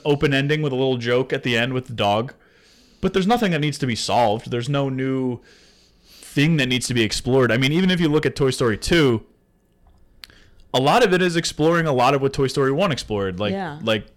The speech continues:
Speaker 1: Woody's sort of coming to grips with what he is, where he came from.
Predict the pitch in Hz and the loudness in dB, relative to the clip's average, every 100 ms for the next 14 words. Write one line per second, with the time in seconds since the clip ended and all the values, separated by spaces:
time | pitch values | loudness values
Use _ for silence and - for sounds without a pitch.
0 | - 120 127 123 131 135 - - - - | -12 -4 0 2 0 0 -4 -6 -10 -16
1 | - - _ - - - 143 127 - 139 | -20 -20 _ -20 -14 -4 0 -2 -2 -4
2 | 131 123 110 110 123 - - 110 107 - | -2 -6 -4 0 -2 -2 -4 -4 -4 -8
3 | - _ - - - - - 110 110 113 | -20 _ -20 -20 -20 -20 -4 -4 -2 -2
4 | 104 127 117 101 92 113 120 127 127 123 | 0 0 0 -6 -8 -10 -10 -8 -8 -8
5 | 131 | -12